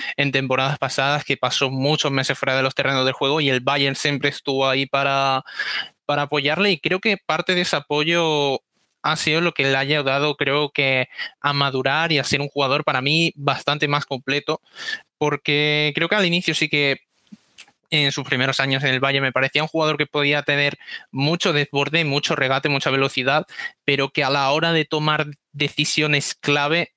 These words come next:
no, no terminaba de decidir tan bien como, como debería o como se esperaría de,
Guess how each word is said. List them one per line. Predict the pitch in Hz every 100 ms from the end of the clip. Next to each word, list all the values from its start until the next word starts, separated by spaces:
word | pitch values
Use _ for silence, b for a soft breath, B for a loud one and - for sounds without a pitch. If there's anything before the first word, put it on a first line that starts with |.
| _
no, | 147 147 151 160 160 160 160 156 156 151 - -
no | 147 151 156 170
terminaba | 175 175 160 156 160 156
de | 147
decidir | 143 - 139 143 - _
tan | 151 147 143
bien | 143 156
como, | 156 147 139 135 127 123
como | 135 131
debería | 127 127 135 175
o | 190
como | 151 131
se | 139
esperaría | - 139 131 156 196
de, | 143 135 135 131 131